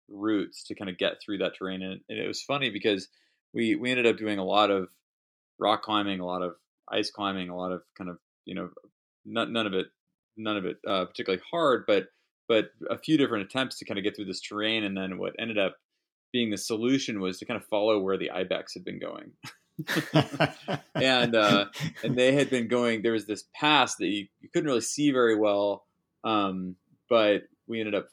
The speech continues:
finding, you know, kind of following the ibex tracks through this pass, which dropped us down onto a glacier system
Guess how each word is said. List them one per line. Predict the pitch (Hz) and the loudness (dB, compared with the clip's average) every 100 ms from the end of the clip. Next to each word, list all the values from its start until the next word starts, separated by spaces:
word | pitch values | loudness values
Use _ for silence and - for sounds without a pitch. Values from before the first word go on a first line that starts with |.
| - | -4
finding, | 117 120 110 101 98 | 0 0 0 -2 -2
you | |
know, | 98 | -4
kind | 95 95 | -6 -6
of | |
following | 110 110 107 98 | -2 0 0 0
the | |
ibex | 87 104 101 95 | 0 2 0 -2
tracks | - 104 98 - - | -2 0 0 -6 -10
through | 113 123 | -4 -2
this | 113 104 | -2 -6
pass, | - 110 107 104 - - _ _ _ | -2 2 2 0 -2 -12 _ _ _
which | 107 101 - | -10 -10 -4
dropped | 98 95 107 | -2 -2 -6
us | 95 | -6
down | 92 104 110 110 107 | -2 0 2 0 -2
onto | - 107 113 117 - 110 98 95 _ _ _ | -4 -2 -2 -4 -4 -2 -2 -4 _ _ _
a | - | -4
glacier | 107 120 135 120 | 2 2 2 -2
system | 101 104 95 101 95 92 | -4 -6 -6 -6 -6 -6